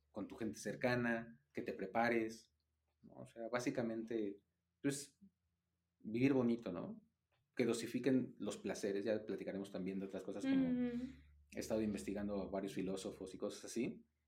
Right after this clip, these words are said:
Speaker 1: Eh, está chido, eh,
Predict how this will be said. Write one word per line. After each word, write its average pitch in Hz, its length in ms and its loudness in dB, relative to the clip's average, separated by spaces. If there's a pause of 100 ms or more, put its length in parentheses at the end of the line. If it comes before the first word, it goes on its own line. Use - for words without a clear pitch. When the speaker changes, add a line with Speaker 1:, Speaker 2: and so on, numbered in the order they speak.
(840)
Speaker 1:
Eh, 85 520 -6 (1040)
está 131 300 -2
chido, 127 580 6 (640)
eh, 92 640 -2